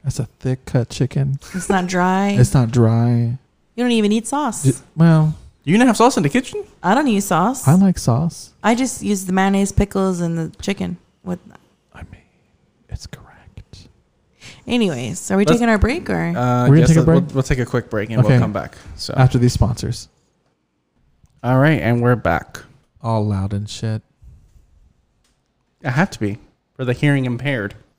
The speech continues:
Speaker 1: Bitch, if they can't hear you, then listen to a fucking podcast.
Speaker 3: <laughs> Exactly. Maybe they could read it.
Speaker 1: Oh
Speaker 3: I don't
Speaker 1: my
Speaker 3: know.
Speaker 1: God. Oh my God.
Speaker 3: That would be pretty cool. Twitter. I
Speaker 1: I
Speaker 3: mean,
Speaker 1: think
Speaker 3: that's
Speaker 1: you
Speaker 3: what
Speaker 1: lost
Speaker 3: Spotify
Speaker 1: it.
Speaker 3: did that.
Speaker 1: I think, okay, are we gonna take a caller?
Speaker 3: We don't have a caller unless you wanna call somebody.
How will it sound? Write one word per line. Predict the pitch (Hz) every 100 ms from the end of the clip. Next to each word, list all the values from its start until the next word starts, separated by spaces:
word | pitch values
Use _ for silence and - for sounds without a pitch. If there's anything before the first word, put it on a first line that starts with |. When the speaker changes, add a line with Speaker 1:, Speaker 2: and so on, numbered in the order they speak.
| _ _ _ _ _ _ _ _
Speaker 1:
Bitch, | 160 160
if | 147
they | 135 170
can't | - 175 165
hear | 143 190
you, | 190
then | 143 151 143
listen | 165 -
to | - 147
a |
fucking | - 151 127
podcast. | - 147 - - 156 165 147 -
Speaker 3:
<laughs> | 220 -
Exactly. | 220 - 208 196
Maybe | 170 180 196
they | 196
could | 185
read | 131 147 151
it. |
Speaker 1:
Oh | 147
Speaker 3:
I |
don't | 123 110
Speaker 1:
my | 98
Speaker 3:
know. | 104
Speaker 1:
God. | 104 104 104 - _ 131
Oh | 131
my | 110 101
God. | 120
Speaker 3:
That | 143 160
would | 135
be |
pretty | 127 123
cool. | 117 104
Twitter. | - 123 107 98 -
I |
Speaker 1:
I |
Speaker 3:
mean, | 110 139
Speaker 1:
think | 147
Speaker 3:
that's | 127
Speaker 1:
you | 113
Speaker 3:
what |
Speaker 1:
lost | 110 110 123
Speaker 3:
Spotify | 104
Speaker 1:
it. | 104
Speaker 3:
did | -
that. | 64
Speaker 1:
I |
think, | 131 -
okay, | 131 - 110
are | 82 - 127
we |
gonna | 156
take | 151 151
a | -
caller? | 156 156 165 _ _ - - -
Speaker 3:
We | 131 127
don't | 143
have | 135 139
a | 131
caller | 123 113
unless | 110 120 123
you | 135
wanna | 123 131 107
call | 135 185
somebody. | - 123 117 147